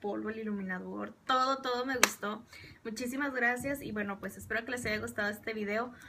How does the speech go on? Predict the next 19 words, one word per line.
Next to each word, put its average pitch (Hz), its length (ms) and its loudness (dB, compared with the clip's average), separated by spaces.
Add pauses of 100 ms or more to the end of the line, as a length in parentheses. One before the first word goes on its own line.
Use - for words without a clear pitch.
(180)
Muchas 262 320 0
gracias 254 320 -2
a 226 140 -4
todas, 247 320 2
bienvenidas 220 520 0
a 233 40 -2
las 226 140 -2
nuevas 214 280 -2
suscriptoras. 240 720 -2 (420)
Y - 120 -4
bueno, 190 220 2
gracias 214 360 -2
por 247 180 -6
darme 208 240 0
su 240 120 -6
apoyo. 262 500 -2 (460)
Las 214 200 -4
quiero 240 240 0
mucho 294 520 -2